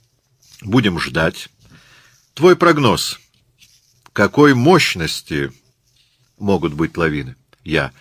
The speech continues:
"Очень трудный вопрос, Мурат. Легкие мы без тебя решим". Я: Все зависит от интенсивности и длительности снегопада,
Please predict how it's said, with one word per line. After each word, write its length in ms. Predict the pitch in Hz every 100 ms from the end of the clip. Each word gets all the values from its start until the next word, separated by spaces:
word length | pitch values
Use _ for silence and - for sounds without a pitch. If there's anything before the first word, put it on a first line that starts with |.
| _ _ _ _
"Очень 360 | - 131 151 139
трудный 340 | 127 107 95
вопрос, 480 | 90 87 85 80 - - -
Мурат. 420 | 95 90 76 - _ _ _ _ _ _ -
Легкие 580 | 113 170 185 - 113 95
мы 160 | 123
без 240 | 135 113 -
тебя 280 | 85 78 76
решим". 400 | 76 - 65 - _
Я: 260 | 80 80 65 _ _ _ _ _ _ _
Все 420 | - - 156 175
зависит 720 | 120 110 117 151 - 135 - -
от 200 | 101 -
интенсивности 920 | 104 90 92 85 - 147 139 127 - 120
и 240 | 113 101
длительности 800 | 78 92 113 107 98 95 - 92
снегопада, 720 | 85 92 82 87 - 85 73